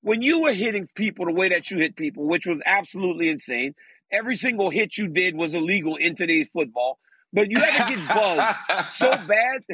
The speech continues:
Speaker 1: <laughs> You ever get buzzed so bad <laughs> that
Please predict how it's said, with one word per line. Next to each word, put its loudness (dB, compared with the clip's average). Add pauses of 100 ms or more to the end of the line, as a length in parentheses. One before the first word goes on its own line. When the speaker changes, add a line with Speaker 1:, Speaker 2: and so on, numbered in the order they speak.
(100)
Speaker 1:
<laughs> -4 (280)
You -2
ever 2
get 0
buzzed 2
so 0
bad 4 (1160)
<laughs> -2 (880)
that 4